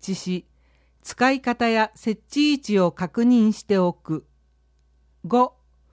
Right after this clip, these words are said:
身を守る。お年寄りや体の不自由な人は、避難経路と避難方法を確保し、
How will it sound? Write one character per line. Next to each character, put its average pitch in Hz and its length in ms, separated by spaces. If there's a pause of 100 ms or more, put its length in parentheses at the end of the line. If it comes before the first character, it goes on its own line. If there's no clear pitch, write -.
(420)
身 233 220
を 311 120
守 277 400
る。 156 200 (960)
お 202 120
年 285 320
寄 277 180
り 254 120
や 233 240 (180)
体 294 400
の 294 180
不 285 140
自 294 100
由 254 260
な 185 140
人 185 280
は、 165 220 (380)
避 233 140
難 285 260
経 285 240
路 202 180
と - 320
避 - 140
難 311 260
方 285 300
法 175 400
を 156 60
確 240 360
保 165 200
し、 - 300